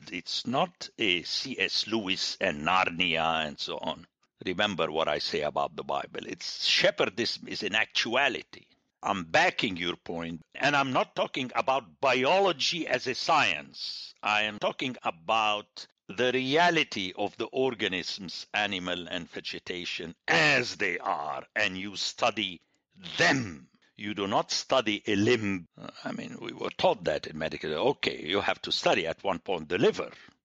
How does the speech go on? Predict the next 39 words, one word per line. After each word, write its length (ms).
But 180
please 360
remember 540
that 300
a 80
liver 480
is 200
an 220
organ 600
of 160
this 180
organism. 800
Uh, 760
<laughs> 400
and 220
that's 300
the 120
way 160
it 180
is. 400
This 220
does 260
not 260
mean, 360
let 240
me 120
go 380
on 120
an 120
aside 440
here, 200
because 420
people 340
will, 260
"Oh, 460
so 180
you're 140
talking 540
about 480